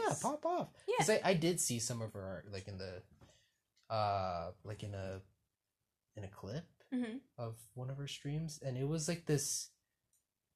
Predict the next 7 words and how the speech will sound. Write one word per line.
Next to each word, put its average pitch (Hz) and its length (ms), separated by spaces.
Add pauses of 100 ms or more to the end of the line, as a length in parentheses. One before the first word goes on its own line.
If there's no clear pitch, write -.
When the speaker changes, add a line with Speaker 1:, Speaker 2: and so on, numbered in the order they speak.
(240)
Speaker 2:
Gura, 139 720
you 180 120
know, 226 100
like, 240 180
that 220 220
chibi 180 560
Gura 156 720